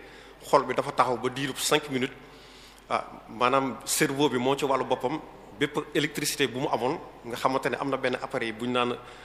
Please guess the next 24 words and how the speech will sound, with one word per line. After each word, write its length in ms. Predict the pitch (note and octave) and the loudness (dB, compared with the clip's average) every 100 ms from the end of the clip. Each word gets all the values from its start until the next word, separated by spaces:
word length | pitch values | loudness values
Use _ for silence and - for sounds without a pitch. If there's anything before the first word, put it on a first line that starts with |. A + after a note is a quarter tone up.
| - - | -20 -4
E 60 | C#3+ D3+ | -4 0
E 80 | B2+ | 0
G, 280 | A2+ B2+ - - - - - - | 2 2 0 -6 -20 -20 -20 -16
mooy 200 | A2+ B2+ D3 | -4 -2 0
électroencéphalogramme, 1500 | C3 - C3+ C3 C3 - B2+ A#2 - - - - B2 A#2+ B2+ | -2 0 0 0 -2 0 2 2 -4 -12 -18 -8 2 4 4
moom 160 | B2 C3+ | 2 2
moo 100 | C3+ | 2
koy 140 | C3 B2 | 2 0
xool, 300 | - B2+ D3+ A2 | 2 2 0 -2
day 160 | B2 B2+ | -2 -2
gis 140 | C#3+ | -2
ni 120 | B2+ A#2+ | -2 2
maanaam 340 | B2 A#2+ C3+ - | 2 2 0 0
courbe 220 | D#3 C#3 | 0 2
bi 160 | B2 D3 - - - - - | 0 -4 -8 -18 -18 -20 -8
dafay 220 | A#2 B2 C3 | -2 2 2
nekk 180 | C3 A2 | 2 0
zéro, 340 | A#2+ B2+ F#2+ | 2 2 2
mooy 180 | G2+ B2 | 0 2
wane 200 | C3 C3 | 4 2
ni 140 | A#2+ C3 | 0 -4
que 100 | B2+ | -2
moom 180 | B2+ B2+ | -2 -2
amatul 320 | C#3 C#3 C3 | -2 -4 -4